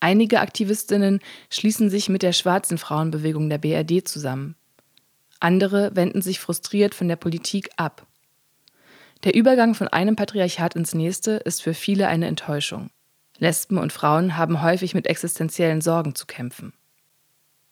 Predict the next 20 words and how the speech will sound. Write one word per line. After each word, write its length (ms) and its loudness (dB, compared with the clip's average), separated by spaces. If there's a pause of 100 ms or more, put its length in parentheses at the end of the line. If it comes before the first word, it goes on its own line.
(400)
Was 220 0
bleibt, 680 -4
sind 260 0
politische 460 2
Errungenschaften 880 0 (100)
wie 160 -4
Posten 480 -6
für 140 -8
Gleichstellungsbeauftragte 1400 -6 (400)
und 260 2
enorm 320 4
viel 280 -2
Wissen, 400 -4 (280)
das 160 -4
auch 200 -2
heutige 460 0
feministische 640 -4
Kämpfe 340 -6
bereichern 480 -4
könnte. 420 -10